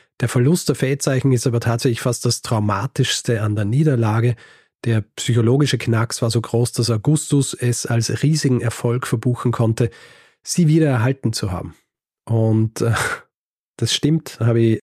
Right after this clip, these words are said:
tatsächlich nicht erwähnt. Also, ja, Augustus, der selber kein wahnsinnig großer Feldherr war,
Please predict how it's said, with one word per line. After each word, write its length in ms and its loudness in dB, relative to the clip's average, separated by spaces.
tatsächlich 400 0
nicht 260 2
erwähnt. 420 2
Also, 220 0
ja, 120 -2
Augustus, 380 -2
der 240 2
selber 400 0
kein 320 0
wahnsinnig 440 0
großer 600 0
Feldherr 640 0
war, 240 0